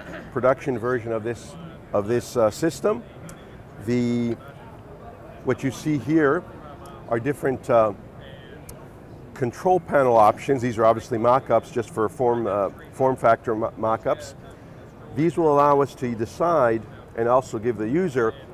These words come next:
the ability to either ch-, select different types of control panels.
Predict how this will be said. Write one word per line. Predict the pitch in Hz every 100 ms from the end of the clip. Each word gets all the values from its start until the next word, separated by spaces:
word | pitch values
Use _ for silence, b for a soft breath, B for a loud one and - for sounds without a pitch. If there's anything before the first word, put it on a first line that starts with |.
| -
the | 113
ability | 127 147 160 139 -
to | 131
either | 123 120
ch-, | - - -
select | - 127 135 - - -
different | 156 170 -
types | 139 135 -
of | 127 - - B -
control | 131 110 185 202
panels. | - 117 110 110 120 -